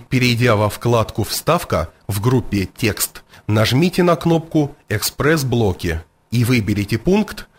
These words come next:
«Сохранить выделенный фрагмент в коллекцию экспресс-блоков». После сохранения выделенного фрагмента в коллекцию экспресс-блоков его можно использовать повторно.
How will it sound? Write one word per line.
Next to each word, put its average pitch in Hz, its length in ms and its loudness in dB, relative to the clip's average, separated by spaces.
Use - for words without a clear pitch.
«Сохранить 117 680 0
выделенный 104 680 0
фрагмент 143 680 -2
в - 160 -12
коллекцию 147 760 0
экспресс-блоков». 113 1080 -4
После 151 260 0
сохранения 135 800 0
выделенного 104 720 0
фрагмента 110 680 -2
в - 120 -10
коллекцию 107 680 -2
экспресс-блоков 117 1000 -2
его 113 320 0
можно 175 360 2
использовать 143 920 -2
повторно. 90 680 -4